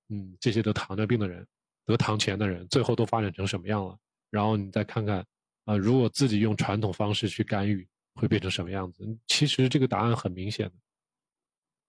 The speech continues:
但是我作为健康管理师，我不太适合说太多那些，呃，这些，这些违反常理的一些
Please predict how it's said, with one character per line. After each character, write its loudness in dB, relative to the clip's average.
但 4
是 4
我 6
作 4
为 4
健 2
康 2
管 2
理 0
师， -2
我 4
不 0
太 -2
适 2
合 0
说 0
太 -2
多 0
那 -2
些， -6
呃， -2
这 -2
些， -2
这 0
些 0
违 4
反 -4
常 -2
理 -2
的 0
一 2
些 -4